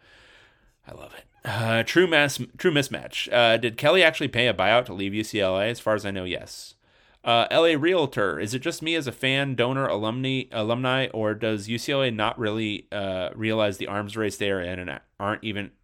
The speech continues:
trying to act like they'll try to be competitive for championships in basketball, let alone football. Uh, uh, yeah, I mean, I've kind of answered that. I, I think they, uh, they, um, they,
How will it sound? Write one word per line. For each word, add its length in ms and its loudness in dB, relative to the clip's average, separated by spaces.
trying 300 -4
to 180 -8
act 220 -4
like 120 -6
they'll 140 -6
try 240 0
to 80 -6
be 140 -6
competitive 500 -4
for 80 -18
championships 540 -12
in 100 -12
basketball, 420 -4
let 140 -6
alone 240 -10
football. 500 -12
Uh, 1080 6
uh, 360 -10
yeah, 280 2
I 20 0
mean, 140 -2
I've 80 -2
kind 140 0
of 60 0
answered 320 -4
that. 320 2
I, 180 0
I 40 -6
think 260 -8
they, 320 -2
uh, 160 -4
they, 340 0
um, 520 -2
they, 440 -4